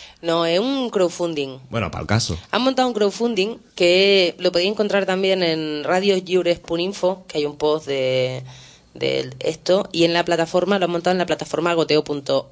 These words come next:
Speaker 1: org. Entonces, por el aniversario de Radio Bronca, nuevo emisor y libro, han decidido unir do-, dos sinergias,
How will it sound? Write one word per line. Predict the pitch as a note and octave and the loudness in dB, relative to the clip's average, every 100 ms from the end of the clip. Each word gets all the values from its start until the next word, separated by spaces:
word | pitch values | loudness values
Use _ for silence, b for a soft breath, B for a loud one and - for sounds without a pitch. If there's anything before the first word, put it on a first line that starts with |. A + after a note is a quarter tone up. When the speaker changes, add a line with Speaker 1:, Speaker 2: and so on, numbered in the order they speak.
| - | -2
Speaker 1:
org. | C#3+ B2+ C3 - - - B B B B B - | 0 0 -4 -8 -14 -18 B B B B B 0
Entonces, | F3+ F3+ E3+ E3 | 2 4 2 -2
por | - E3 | -4 -2
el | D3+ D3+ | 0 2
aniversario | D3+ D#3+ D#3 - G#3 F3+ C#3+ - | 2 2 2 2 2 2 0 -4
de | D3 D3 C#3+ C#3+ | -4 -2 0 0
Radio | D3 D#3+ E3+ | 0 2 2
Bronca, | G3 A3 | 2 2
nuevo | A#3+ F3+ E3 E3 | 2 2 2 0
emisor | E3 - G#3+ A3+ | -2 0 0 0
y | E3 | -6
libro, | D3 C3+ C3+ G3 - | -6 -6 -2 -2 -2
han | E3 | -2
decidido | E3 E3 E3+ E3 | -2 -2 0 2
unir | D#3 D#3+ | 2 0
do-, | D3+ D3 D3 D3 D3 C#3+ - | 0 2 2 4 2 0 -4
dos | E3 D#3 D3+ | -4 -2 -2
sinergias, | - F3+ G3+ G3 G3+ B3 | 0 0 0 0 -2 -2